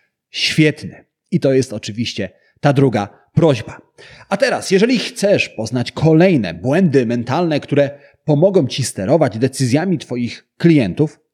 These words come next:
zajrzyj do opisu dzisiejszego odcinka podcastu. Przygotowałem dla ciebie taką listę. A na dzisiaj to wszystko. My jak zwykle słyszymy się w kolejnym odcinku podcastu Marketing z głową, marketingowego podcastu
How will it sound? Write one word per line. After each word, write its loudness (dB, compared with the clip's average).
zajrzyj 2
do 2
opisu -2
dzisiejszego -2
odcinka -2
podcastu. -2
Przygotowałem 0
dla -4
ciebie -4
taką -2
listę. 2
A 0
na 4
dzisiaj -2
to 2
wszystko. -2
My 2
jak 0
zwykle 0
słyszymy -2
się -2
w -12
kolejnym 4
odcinku -2
podcastu -4
Marketing 0
z 0
głową, 2
marketingowego -4
podcastu -12